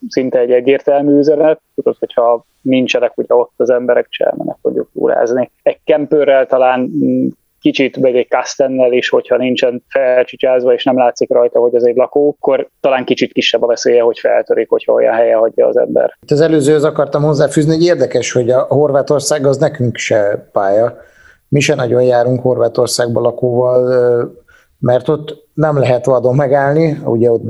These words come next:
Speaker 2: ott tényleg szigorúan büntetnek érte. Kempingbe voltunk egyszer-kétszer, de, de ugyanaz, amit te is mondasz, hogy ott van mellett a Szlovénia,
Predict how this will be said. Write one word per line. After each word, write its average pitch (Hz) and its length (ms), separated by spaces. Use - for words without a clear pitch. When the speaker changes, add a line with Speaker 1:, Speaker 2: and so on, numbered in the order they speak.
Speaker 2:
ott 123 180
tényleg 120 260
szigorúan 131 420
büntetnek 143 500
érte. 151 460
Kempingbe 151 480
voltunk 135 440
egyszer-kétszer, 127 1120
de, 123 440
de 123 180
ugyanaz, 135 420
amit 117 220
te 123 120
is 117 140
mondasz, 123 380
hogy 131 160
ott 135 160
van 120 120
mellett 110 240
a 110 40
Szlovénia, 123 720